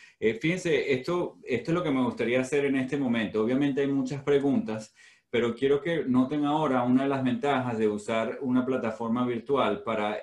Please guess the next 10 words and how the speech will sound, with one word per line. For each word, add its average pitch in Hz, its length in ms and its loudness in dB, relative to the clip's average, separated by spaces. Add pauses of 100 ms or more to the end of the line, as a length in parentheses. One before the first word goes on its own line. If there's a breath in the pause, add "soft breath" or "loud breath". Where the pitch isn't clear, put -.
(240)
incluso 127 420 -2
para 127 160 0
esta 110 240 -2
cuestión 127 400 0
de, 104 300 0
de, 95 640 0
de 107 240 0
preguntas 104 520 -2
y 120 40 -6
respuestas. - 760 -6